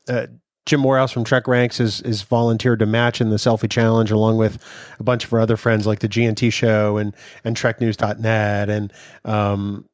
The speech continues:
uh, Fansets <laughs> and, and so many other people, um,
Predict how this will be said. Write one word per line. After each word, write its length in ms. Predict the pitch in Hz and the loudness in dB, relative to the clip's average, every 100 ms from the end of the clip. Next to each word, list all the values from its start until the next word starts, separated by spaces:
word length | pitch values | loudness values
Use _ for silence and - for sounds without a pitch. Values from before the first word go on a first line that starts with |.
| _ | _
uh, 120 | 120 | -8
Fansets 880 | - 139 147 147 - 113 104 - - - | -4 2 2 4 4 2 0 -4 -6 -4
<laughs> 480 | 120 120 - 143 113 139 131 | -4 -2 -2 -2 0 0 -2
and, 220 | 131 - - - - | -6 -12 -18 -18 -4
and 140 | 131 | -2
so 140 | 147 165 | 0 0
many 180 | 151 | 0
other 160 | 139 131 | 0 0
people, 460 | 123 127 - 107 - - - | 0 -2 0 -2 -4 -18 -12
um, 460 | - 110 107 104 104 | -4 0 0 -2 -6